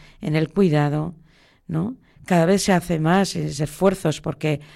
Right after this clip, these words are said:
hay una mayor integración, porque haya may-, es verdad que eso ha pasado siempre, ¿no? Si miramos nuestra etapa escolar, pues siempre ha habido insultos, siempre ha habido, eh, alguien el que ha sido foco de todas estas cosas en una sociedad más permisiva en algunos elementos,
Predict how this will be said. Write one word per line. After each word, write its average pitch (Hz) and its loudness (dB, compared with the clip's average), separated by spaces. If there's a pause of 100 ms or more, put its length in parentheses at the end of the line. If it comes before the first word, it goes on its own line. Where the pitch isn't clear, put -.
(140)
hay 156 2
una 156 0
mayor 143 0
integración, 151 -4 (420)
porque 139 -2
haya 160 4
may-, 151 0 (460)
es 165 0
verdad 185 4
que 185 -10
eso - -2
ha - -4
pasado 156 -2
siempre, 185 0
¿no? 170 0
Si 175 -6
miramos 151 -2
nuestra 151 0
etapa 165 -2
escolar, 175 0 (480)
pues - -2
siempre 175 0
ha - 4
habido 151 2 (280)
insultos, 175 0
siempre 160 -2
ha 165 4
habido, 156 0 (340)
eh, 160 0
alguien 170 0
el 156 -2
que 160 -2
ha 156 0
sido 156 -4
foco 160 -4
de 147 0
todas 165 -2
estas 156 -6
cosas 170 -4 (280)
en 156 0
una 175 2
sociedad 170 0
más 160 -2
permisiva 160 -2
en 147 -2
algunos 160 -4
elementos, 185 -2